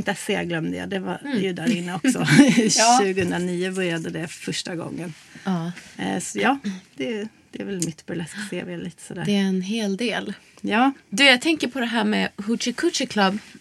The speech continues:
Speaker 2: Som, eh, det är ju
Speaker 1: Mm.
Speaker 2: flera av mina gäster som har nämnt just den klubben.
Speaker 1: Ja.
Speaker 2: Som har varit någon slags startklubb, kan man säga, för svensk burlesk.
Speaker 1: Absolut.
Speaker 2: Vill du berätta lite grann om den
Speaker 1: Ja.
Speaker 2: klubben?
Speaker 1: Det var ju verkligen startklubben. Eh,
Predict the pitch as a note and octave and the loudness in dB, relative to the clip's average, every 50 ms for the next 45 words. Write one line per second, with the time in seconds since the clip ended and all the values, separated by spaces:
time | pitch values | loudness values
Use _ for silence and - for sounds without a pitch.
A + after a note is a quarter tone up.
0 | _ _ - - - - G#3+ G3+ G3+ G3+ G3 G3 F#3+ F#3 F#3 F#3 - G3+ G#3+ C4 | _ _ -10 -6 -4 -2 0 2 2 4 4 2 2 2 0 -2 -2 2 4 6
1 | C4+ A#3 C4+ C#4 D4+ D4 B3 A3 G#3 F#3+ F3+ E3+ E3+ F3 F3 - - F3 - F3+ | 6 6 6 4 4 4 4 4 2 2 2 2 0 -2 -4 -4 -6 -6 -2 0
2 | F3+ F#3 G3+ B3+ C#4 A#3 G3 F3+ - E3+ D#3+ - - E3 F3 - D#4 C#4+ G#3+ - | 0 2 2 2 2 2 0 0 -2 -6 -8 -6 -6 -8 -6 -4 -4 -4 -4 -4
3 | - G#3 - - - G3+ G#3+ A3 G#3 - - - - - - G#3 G3+ F#3+ F#3 F#3+ | -8 -8 -8 -6 -4 -2 -2 -2 -4 -8 -16 -10 -4 -2 0 2 2 2 2 2
4 | F3+ F#3 F#3 F#3 F3+ F#3 F3 - - F3 - - - - - - - - - - | 2 2 2 2 0 0 -2 -2 -4 -4 -4 -2 -2 -2 -2 -4 -2 -2 0 2
5 | - C4+ A3+ F3 - - - - - - F#4+ E4+ G#3+ F3+ F#3 - - F#3+ F#3+ F3 | 4 2 2 2 -2 -6 -10 -6 0 2 2 2 2 0 -4 -2 0 0 0 2
6 | E3+ - F#3 F3 E3 E3+ - F#3 - - F#3 F3 E3+ F3 - - - G#3+ B3 D#4+ | 0 0 0 0 -2 -2 -2 -4 -2 0 -2 -2 -2 -4 -8 -8 -4 -2 0 0
7 | - - G3+ - - - - F3+ F3+ - - - G#3 G#3 - - B3 D4 D4 C#4+ | 0 0 -2 -6 -6 -6 -6 -6 -6 -6 -6 -6 -4 -4 -2 -2 0 0 0 2
8 | C#4 G4+ - - - A3 G#3 F#3+ F#3 - F#3+ F#3+ F3+ F3+ F3+ F#3 F3+ - - - | 0 -2 -2 -2 -2 0 0 0 0 0 0 0 0 0 0 -2 -4 -6 -8 -4
9 | - B3 C4+ C#4+ C4 G3+ G#3+ A3+ G3+ E3+ D#3+ G3 - - - - - - - - | -2 0 0 0 0 0 2 2 2 2 0 -2 -4 -6 -12 -20 -20 -20 -20 -20
10 | - - - A3 G3 G3+ G#3+ A#3+ C4 C4 A#3+ A3 G3 G3 F3+ D#3 - G#3+ G#3+ G3+ | -16 -8 -6 -2 0 2 2 2 2 2 0 2 4 4 4 2 2 0 0 0
11 | G3 G3 - - - - E3+ D3+ - - - - F3+ F3+ F3 E3+ E3+ D#3+ - - | 0 -2 -6 -8 -6 -4 -4 -4 -4 -6 -6 -6 -4 -2 0 0 0 -2 -4 -6
12 | - - - G#3+ | -20 -12 -6 -2